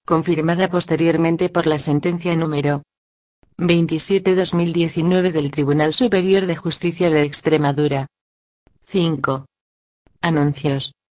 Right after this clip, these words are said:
Consejería de Economía e Infraestructuras. Información pública. Anuncio de veintidós de marzo de dos mil diecinueve por el que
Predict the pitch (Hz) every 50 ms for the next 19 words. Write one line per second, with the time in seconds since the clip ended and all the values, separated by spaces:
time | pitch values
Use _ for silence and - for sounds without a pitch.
0 | _ _ _ _ _ _ _ _ _ _ _ - 170 165 160 - 185 170 - 165
1 | 165 180 185 196 196 165 - - - 143 135 139 139 151 165 170 170 165 151 147
2 | 147 143 - - 139 139 139 - - 185 190 - - 151 147 143 143 135 135 131
3 | - - _ _ _ _ _ _ _ _ _ _ _ _ _ _ - 160 165 165
4 | 139 170 156 151 156 151 143 - 190 185 180 180 185 185 170 160 147 139 139 147
5 | 139 135 139 - _ _ _ _ _ _ _ _ _ _ _ _ _ _ _ 175
6 | 170 165 160 160 160 - 190 170 160 151 151 151 151 151 139 147 151 156 156 151
7 | 190 175 160 165 160 156 147 - 180 165 156 143 151 156 175 170 165 165 160 156
8 | 160 156 - 165 156 175 185 190 185 180 185 175 170 160 175 170 - - 160 170